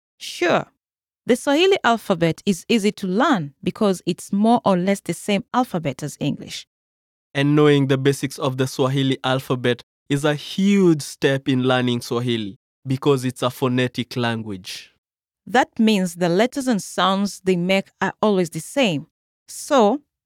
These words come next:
Speaker 1: if you know the letters and the sounds, then not only can you speak,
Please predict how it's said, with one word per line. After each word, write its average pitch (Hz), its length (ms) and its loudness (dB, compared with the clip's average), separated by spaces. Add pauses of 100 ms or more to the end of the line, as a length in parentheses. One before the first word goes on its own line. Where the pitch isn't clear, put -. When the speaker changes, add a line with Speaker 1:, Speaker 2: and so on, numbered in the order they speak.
(120)
Speaker 1:
if - 200 -2
you 427 60 0
know 339 120 2
the 233 140 4
letters 208 340 2
and 175 140 -2
the 165 80 -2
sounds, - 560 -4 (200)
then 202 360 0
not 185 260 -2 (180)
only 370 360 2
can 202 240 -2
you 180 80 -2
speak, - 480 -4